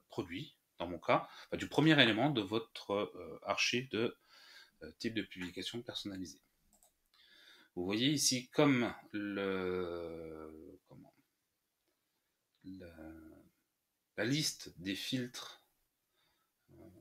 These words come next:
l'option avait été cochée, donc, euh, la liste des filtres est affichée, automatiquement ça prend la place de deux,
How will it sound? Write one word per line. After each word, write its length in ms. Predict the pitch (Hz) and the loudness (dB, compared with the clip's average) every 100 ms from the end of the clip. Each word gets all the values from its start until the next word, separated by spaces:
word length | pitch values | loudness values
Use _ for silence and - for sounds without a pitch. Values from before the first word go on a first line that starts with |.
| - | -14
l'option 360 | 95 92 - 113 | -10 -6 0 2
avait 120 | 98 | 2
été 140 | 92 92 | -2 -4
cochée, 440 | 92 - 104 101 | -2 0 0 -2
donc, 200 | 90 82 - | -4 -10 -14
euh, 300 | 76 76 82 | -14 -14 -12
la 100 | 82 | -8
liste 300 | 98 120 - | -4 -2 -2
des 80 | 92 | -2
filtres 320 | - - - | -4 -8 -14
est 260 | - _ - | -16 _ -4
affichée, 580 | 104 - - 120 156 165 - - - - | -2 -2 2 4 4 0 -18 -20 -16 -8
automatiquement 600 | - 98 95 - 113 - | -4 -2 -2 -4 -2 0
ça 180 | - 87 | 0 -4
prend 400 | - 120 131 - | -2 0 0 -2
la 80 | 95 | -8
place 300 | - 123 113 | -2 -2 0
de 120 | 101 | -2
deux, 400 | 92 123 131 143 | 0 2 2 0